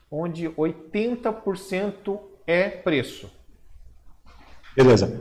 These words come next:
Speaker 2: Bom, só pra gente não esquecer, eu tenho aqui um, dois, três, eu tenho uns quatro ou cinco tópicos que eu quero falar de como, do que a gente pode fazer nesse momento pra vender, tá? Mas vou responder agora.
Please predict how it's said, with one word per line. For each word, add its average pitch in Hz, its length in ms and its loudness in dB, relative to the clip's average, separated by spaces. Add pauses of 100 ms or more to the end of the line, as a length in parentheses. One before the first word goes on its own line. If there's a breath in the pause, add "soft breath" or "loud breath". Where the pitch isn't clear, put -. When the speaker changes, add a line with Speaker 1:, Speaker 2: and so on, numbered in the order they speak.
Speaker 2:
Bom, 120 260 4 (100)
só - 160 2
pra 160 140 6
gente - 160 8
não 165 40 8
esquecer, - 680 6 (200)
eu 127 120 6
tenho 156 220 8
aqui 160 400 6
um, 180 280 8
dois, 156 400 8
três, 143 300 8
eu 131 80 -2
tenho 156 120 6
uns - 80 4
quatro 214 240 6
ou 190 40 6
cinco 180 220 6
tópicos - 420 6
que - 60 6
eu 123 40 4
quero 127 180 6
falar 123 540 4 (640)
de 120 160 4
como, 156 380 8
do 127 340 2
que 123 140 6
a 156 40 10
gente 160 180 8
pode 156 180 4
fazer 135 240 8
nesse 143 260 6
momento 131 400 6
pra 127 460 2 (160)
vender, 110 400 8
tá? 139 340 4 (460 loud breath)
Mas 113 180 6
vou 139 140 10
responder 143 340 8
agora. 110 500 8